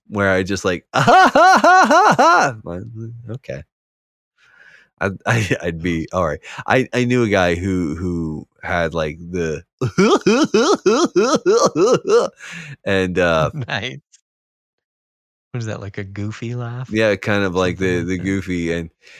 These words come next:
Speaker 1: and then, yeah. But yeah.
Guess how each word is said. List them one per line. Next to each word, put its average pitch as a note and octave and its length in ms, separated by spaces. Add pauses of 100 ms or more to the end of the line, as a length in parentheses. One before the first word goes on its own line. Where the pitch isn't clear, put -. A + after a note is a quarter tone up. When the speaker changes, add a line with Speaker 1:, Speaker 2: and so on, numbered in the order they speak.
(160)
Speaker 1:
and G2+ 160
then, G2 360 (720)
yeah. D#2 340 (540)
But E2+ 120
yeah. - 240